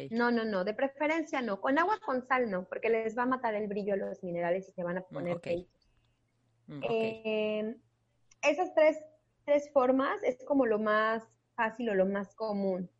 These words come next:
Speaker 1: para limpiarlos. Después de eso los pasaríamos a cargarlos. ¿Cómo los cargamos? Pues los minerales se pueden cargar poniéndolos en su naturaleza, es decir, los podemos poner en el, en un jardín,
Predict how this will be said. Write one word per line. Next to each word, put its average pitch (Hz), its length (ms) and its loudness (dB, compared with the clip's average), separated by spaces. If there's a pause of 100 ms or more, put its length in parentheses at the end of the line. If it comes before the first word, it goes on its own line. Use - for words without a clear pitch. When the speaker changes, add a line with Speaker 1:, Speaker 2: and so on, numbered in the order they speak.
(140)
Speaker 1:
para 185 400 4
limpiarlos. 180 800 0 (640)
Después 247 480 2
de 285 300 2
eso 269 140 2
los 247 160 0
pasaríamos 190 560 0
a 180 120 -4
cargarlos. 202 720 4
¿Cómo 269 300 0
los 247 180 -2
cargamos? 190 600 -2 (360)
Pues 254 200 0
los 254 360 2
minerales 262 560 2
se 302 80 0
pueden 247 320 -2
cargar 196 680 2
poniéndolos 233 580 0
en 202 240 -8
su - 120 -14
naturaleza, 185 880 0
es 202 140 -4
decir, 220 320 -6
los 196 140 -6
podemos 269 320 -6
poner 208 320 -6
en 208 120 -4
el, 175 160 -6 (100)
en 202 140 -6
un 202 120 -4
jardín, 208 580 -2